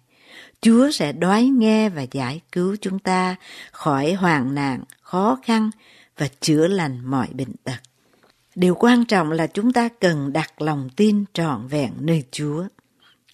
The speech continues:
Chúa Giêsu phán, trong khi cầu nguyện, các ngươi hãy lấy đức tin, xin việc gì bất kỳ, thảy đều được cả. Trích Matthew chương hai mươi mốt, câu hai mươi hai.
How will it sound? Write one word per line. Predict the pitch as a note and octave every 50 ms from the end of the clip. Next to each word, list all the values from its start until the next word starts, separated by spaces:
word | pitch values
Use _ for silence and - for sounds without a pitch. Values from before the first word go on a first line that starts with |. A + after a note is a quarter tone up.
| _ - _
Chúa | - F#3 F#3+ G#3+
Giêsu | B3 B3 A3+ G3+ F#3+ F3+ - F#3 F3+ E3+
phán, | D#3 - - D3+ D3+ D#3 F3 G3+ A#3+ - _ _ _ _ _ _ _ - _ _ _ _
trong | - A#3+ A#3
khi | A#3 - B3+ A#3
cầu | - - F#3+ E3 D3+
nguyện, | C#3+ C#3 C#3+ D3+ D3 C3+ B2+ C3 B2+ - _ _ _ _ _ _ _ _ _ _ -
các | A#3 C4+ C4+ - -
ngươi | A#3 A#3 A#3+ A#3+ A#3+ A#3 A#3 - _ - - _ _
hãy | - - E3 D#3 D3+
lấy | E3 F#3+ G3 G#3 A3+ B3 B3+ B3
đức | B3+ B3+ B3+ _
tin, | - A3 G#3 G#3 G3 F#3+ - _ _ _ _ _
xin | - - - B3+ C4 A#3+ B3 A#3
việc | F#3 D#3+ C#3+ - _ -
gì | C#3+ D3+ D3+ C#3+ C3+ B2+ B2+ -
bất | - B3 C4 - _ _
kỳ, | - D#3+ D3 C3+ B2+ B2 _ _ _ _ _ _ _ _
thảy | - D#3+ F3 D3 C#3+ E3 G3 G3+
đều | F3+ E3+ D#3 D3 C3 B2 A#2 - -
được | - D3+ D#3 C#3 - - _
cả. | - B2+ C3 B2+ C#3 D#3+ G3 - _ _ _ _ _ _ - - _ _ _ _ _ _ - _ _
Trích | - B3+ C4+
Matthew | C4 G#3+ G3 F3+ F3 E3+ - F3+ F3 E3+ E3 D#3+ D#3+ D#3 D#3 _ _ _ _ _ _
chương | - F3+ D#3
hai | D3+ D#3 F3 E3
mươi | D#3+ D#3+ D#3+
mốt, | D#3 D#3+ E3+ F#3 G#3 B3+ - - _ _ _
câu | _ D3 D3+ C#3
hai | C3+ - D3+ D3+
mươi | C#3 C3+ C3+ C#3
hai. | C3+ C3+ C3 C3 B2+ B2+